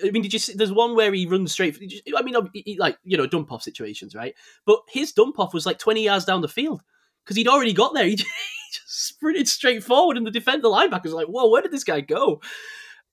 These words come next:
It, it just seems to shock defenders quite regularly, right?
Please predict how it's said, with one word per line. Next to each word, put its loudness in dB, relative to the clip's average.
It, -8
it -10
just 2
seems 0
to 0
shock 0
defenders -2
quite -2
regularly, -2
right? -2